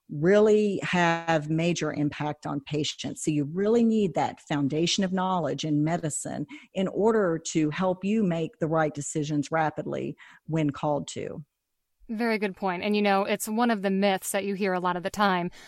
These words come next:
Speaker 2: that anesthesiologists just put people to sleep. And it is so far from the truth.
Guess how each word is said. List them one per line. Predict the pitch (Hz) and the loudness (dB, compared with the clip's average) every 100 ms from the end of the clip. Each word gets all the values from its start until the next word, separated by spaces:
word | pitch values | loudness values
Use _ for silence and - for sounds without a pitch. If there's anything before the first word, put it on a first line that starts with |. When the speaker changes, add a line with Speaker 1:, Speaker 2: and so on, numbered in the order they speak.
| - | -2
Speaker 2:
that | 214 - | 0 2
anesthesiologists | 208 202 214 185 190 185 196 185 165 - 214 | 2 2 -2 0 0 0 0 -2 -6 -6 -6
just | 196 202 | -6 -4
put | 208 180 | -4 -4
people | 196 190 | -4 -6
to | - 175 - - | -6 -10 -10 -10
sleep. | - 202 175 - - | -6 -4 -6 -8 -6
And | 202 | -2
it | 196 - | -2 -4
is | 202 196 | -6 -4
so | - 226 | 0 0
far | 214 233 196 175 | 0 2 4 2
from | 180 196 180 | -2 -4 -4
the | 175 | -4
truth. | - - - | -10 -10 -14